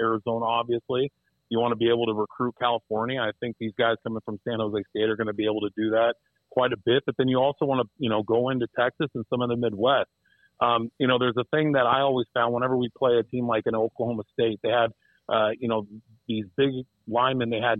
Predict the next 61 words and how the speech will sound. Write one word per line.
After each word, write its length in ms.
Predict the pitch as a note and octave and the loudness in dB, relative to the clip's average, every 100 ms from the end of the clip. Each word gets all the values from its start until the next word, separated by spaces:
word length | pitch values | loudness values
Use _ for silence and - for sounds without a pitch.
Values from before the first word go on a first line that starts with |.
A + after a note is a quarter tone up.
| - | 0
heavy 300 | C3+ B2+ A2+ | -2 -2 -4
hands. 300 | B2 A#2+ F#2 F#2+ | -2 -2 -2 -6
You 80 | A2+ | -4
couldn't 200 | C#3 C3+ | -4 -2
get 120 | C3 | -4
their 100 | A2+ | -4
hands 300 | G#2+ B2 B2 | -6 -4 -2
off 240 | A#2 A2+ B2 | 0 0 -2
of 60 | |
you 180 | G#2 G#2 | -2 -4
if 60 | G#2+ | -4
they 80 | - | -4
got 260 | G2+ B2+ - - | 0 0 -2 -8
to 100 | B2+ | -10
you. 80 | - | -10
So 60 | - | -8
you 120 | A2 A2+ | -4 -2
had 180 | A#2 | 0
to, 140 | A2 G#2+ - _ _ - | 0 -2 -4 _ _ -4
you 120 | C3+ | -2
know, 100 | A2 | 0
you 160 | A2 A#2 | 0 0
had 160 | A#2+ | 0
to 200 | A2+ G#2+ G2 _ _ _ _ _ | 2 0 -2 _ _ _ _ _
throw 200 | C3+ B2+ | 2 4
out 220 | B2+ B2 G2+ | 4 2 -2
defenses 500 | B2+ C3 C3 C3+ G#2+ | -2 -2 -4 -4 0
there 240 | A#2+ C3 B2 | 2 2 0
so 60 | |
you 140 | A2+ A2+ | -2 -2
can 140 | - | -4
scrape 340 | - - A#2+ A#2+ B2 | -6 0 0 0 0
over 420 | A#2 A#2+ A#2+ A#2 | 0 0 0 -2
and 140 | G#2 | -2
get 160 | A2+ - | -4 -4
to 60 | |
the 100 | G#2+ | -4
running 280 | G2 G#2+ C3+ | -2 -2 -2
back 200 | A2 G#2 | -2 -2
before 240 | - - A2 | -4 -4 -2
they 80 | |
got 160 | A2 A2 | 0 -2
your 140 | G#2+ | -4
hands 260 | G2+ C#3 C3 | -4 -4 -2
on 160 | A2+ A2 | -2 -2
'em. 580 | - _ _ _ - | -6 _ _ _ -2
Um, 220 | B2 B2 B2 | 0 2 -2
you 80 | C#3+ | -2
know, 160 | B2+ B2+ | 0 2
and 200 | B2 A#2+ | 0 -2
most 280 | C3 C3+ C#3 | -2 0 0
of 40 | C#3 | -4
the 80 | B2+ | 0
time 360 | C3+ C3 B2+ | 0 0 0
you 140 | A#2+ A2+ | -2 -2
get 140 | B2 | -2
a 40 | A2 | 0
lot 200 | A2+ B2 | 0 0
of 80 | A#2 | -2
your 140 | A2 | -4
athletes 540 | A#2 A#2 B2 C#3+ B2+ | 0 0 0 -2 -4